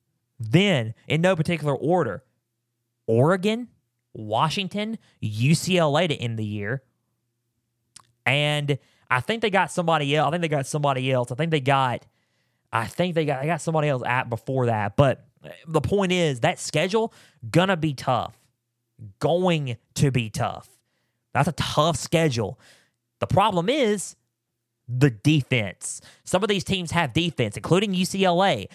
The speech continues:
They got a defense. And it's gonna be tough to win some of these games if you don't stop 'em. Caleb Williams said in the after press conference, and I'm gonna go, we're gonna keep moving forward 'cause I gotta, I gotta move forward. But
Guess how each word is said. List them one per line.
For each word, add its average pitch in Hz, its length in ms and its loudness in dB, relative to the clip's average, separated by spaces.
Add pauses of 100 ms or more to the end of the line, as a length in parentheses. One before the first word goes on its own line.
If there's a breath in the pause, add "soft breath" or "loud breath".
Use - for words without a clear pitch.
(120)
They 156 160 2
got 180 160 2
a 147 60 -2
defense. 113 720 -6 (280 soft breath)
And 147 420 0
it's 113 240 -8
gonna 175 300 0
be 208 140 -4
tough 262 640 -2
to 170 120 -2
win 180 640 0
some 196 240 0
of 190 60 -2
these 175 220 -2
games 214 540 -2 (340 loud breath)
if 185 240 0
you 165 220 2 (220)
don't 151 340 2
stop - 440 -2
'em. 95 180 -2 (800 soft breath)
Caleb 214 360 0
Williams 175 460 2
said 151 100 0
in 139 80 -2
the 123 100 0
after 135 300 0
press 131 240 2
conference, 120 420 -2
and 120 220 0
I'm 123 80 4
gonna 127 140 2
go, 120 300 2
we're 107 80 -8
gonna 127 200 2
keep 123 220 -2
moving 110 240 0
forward 110 320 0
'cause 107 80 -4
I 110 100 -2
gotta, 104 300 -2
I 117 80 0
gotta 117 160 0
move 110 160 0
forward. 107 480 0
But 139 340 2